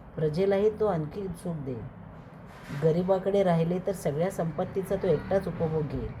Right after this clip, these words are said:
म्हणून देवीने एक म्हातारीचे रूप घेतले, फाटकी वस्त्रे ल्याली आधारासाठी, हातात काठी घेतली आणि काठी टेकत टेकत ती राणीच्या महालाच्या दाराशी आली. तिला पाहताच एक दासी पुढे आली.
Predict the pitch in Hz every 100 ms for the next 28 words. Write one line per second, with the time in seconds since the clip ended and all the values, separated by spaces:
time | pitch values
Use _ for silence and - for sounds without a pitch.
0 | - - - - - 170 214 226 175 165
1 | 170 160 165 175 185 185 147 165 175 180
2 | 196 165 147 139 - 117 - - - -
3 | - - 165 147 - 202 190 151 - 160
4 | 165 - - - - - - 165 165 151
5 | 160 - - - - 147 151 185 196 185
6 | 127 127 - - - - - - - -
7 | - - - 160 156 214 220 165 151 170
8 | 151 151 165 165 170 180 180 165 156 196
9 | 170 147 180 180 165 - 165 - 220 202
10 | 156 165 175 190 165 147 156 156 175 170
11 | 156 139 143 147 160 110 117 - - -
12 | - - - - 160 190 190 156 151 202
13 | 202 185 160 147 196 - 156 160 127